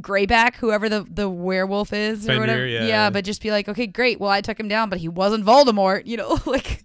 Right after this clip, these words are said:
Speaker 2: Yeah. Like, what more do you need to
Speaker 1: <laughs>
Speaker 2: prove, dude? Like, come on.
Speaker 1: Yeah. No, I mean,
Speaker 2: That's,
Speaker 1: I
Speaker 2: that's
Speaker 1: think
Speaker 2: my only thing.
Speaker 1: in my world, he's an Auror for a couple years, and then he goes back and teaches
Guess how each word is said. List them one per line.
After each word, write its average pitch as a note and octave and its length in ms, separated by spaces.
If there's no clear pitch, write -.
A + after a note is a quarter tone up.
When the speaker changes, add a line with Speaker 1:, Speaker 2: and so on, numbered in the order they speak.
Speaker 2:
Yeah. D3+ 520
Like, D#3+ 160
what F#3 220
more F#3 220
do F3+ 80
you E3+ 80
need D#3+ 140
to D#3+ 80
Speaker 1:
<laughs> - 20
Speaker 2:
prove, D3+ 460
dude? G#2 300
Like, C3+ 260
come D#3+ 140
on. G#2 480
Speaker 1:
Yeah. D3+ 220
No, C#4 200
I C#4 100
mean, D4+ 120
Speaker 2:
That's, C4+ 120
Speaker 1:
I D4 80
Speaker 2:
that's D4+ 100
Speaker 1:
think D4 180
Speaker 2:
my A2 60
only - 240
thing. G3 240
Speaker 1:
in A#3 200
my A#3+ 400
world, F3 540
he's A3 480
an G#3 80
Auror F#3 460
for F#3 160
a F3+ 60
couple F3+ 300
years, E3 440
and E3+ 60
then E3 100
he F3+ 100
goes D#3+ 220
back E3 260
and D#3+ 120
teaches - 640